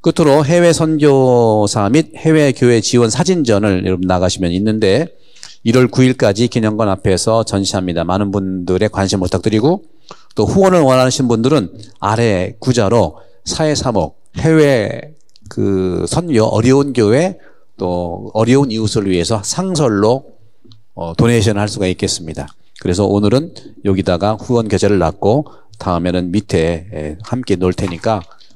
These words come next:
우리 본당은, 에, 카리타스, 사랑의 정신이 대단히 많은 본당이라,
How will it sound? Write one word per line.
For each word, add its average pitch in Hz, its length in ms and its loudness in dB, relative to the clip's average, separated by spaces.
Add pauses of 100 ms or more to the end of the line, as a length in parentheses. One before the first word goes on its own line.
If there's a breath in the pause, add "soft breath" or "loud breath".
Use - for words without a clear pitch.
(100)
우리 107 160 -4
본당은, 95 600 -2 (460 soft breath)
에, 80 440 -16 (800)
카리타스, 98 840 -4
사랑의 120 420 -4
정신이 90 400 -4
대단히 98 360 2
많은 110 220 -2
본당이라, 92 600 -4